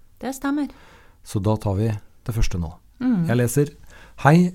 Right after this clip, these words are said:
Speaker 2: jeg er en kvinne i slutten av tjueårene som er i et langvarig forhold med en mann som jeg har, eh, et barn med. Vi har hatt mange utfordringer de siste årene med vanskelig økonomi, arbeidsledighet, familieproblemer og sykdom.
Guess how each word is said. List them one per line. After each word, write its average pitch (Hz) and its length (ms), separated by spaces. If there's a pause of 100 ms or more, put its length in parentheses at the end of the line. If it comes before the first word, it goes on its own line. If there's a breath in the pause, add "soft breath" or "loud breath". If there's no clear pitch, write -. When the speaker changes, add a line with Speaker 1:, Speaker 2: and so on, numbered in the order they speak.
Speaker 2:
jeg 131 100
er 131 140
en 127 100
kvinne 117 320
i 123 240
slutten 113 360
av 123 40
tjueårene 120 560
som 127 240
er 107 200
i - 40
et 117 120
langvarig 110 680
forhold 110 460
med 107 160
en 113 80
mann 170 380
som 123 220
jeg 123 120
har, 110 320 (120)
eh, 120 220 (360)
et - 180
barn 87 200
med. 92 160 (680)
Vi 104 160
har 120 100
hatt 117 220
mange 113 420
utfordringer 107 840
de 117 120
siste 110 300
årene 107 360
med 110 180
vanskelig 101 380
økonomi, 107 520 (100)
arbeidsledighet, 101 920
familieproblemer 107 1080
og 104 160
sykdom. 98 420